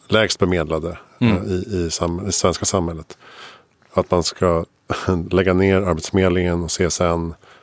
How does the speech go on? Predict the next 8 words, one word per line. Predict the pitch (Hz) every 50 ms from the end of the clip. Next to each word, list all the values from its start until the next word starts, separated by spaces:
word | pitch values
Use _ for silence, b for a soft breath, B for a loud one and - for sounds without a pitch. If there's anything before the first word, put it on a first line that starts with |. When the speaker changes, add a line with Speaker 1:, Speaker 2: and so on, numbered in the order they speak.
| b b b b _ -
Speaker 1:
och | 90 -
försörjningsstöd | - - 95 87 80 78 - - - 95 87 85 80
som | - - 92
ändå | 85 80 85 92 117
är | 110 95 87
ungefär | 82 82 82 - - 85 80 78 82 - b b b b b b b b b b b b b b _ -
samma. | - - 101 87 82 85 92 95 90 80 - - -
Alla, | 107 101 87 82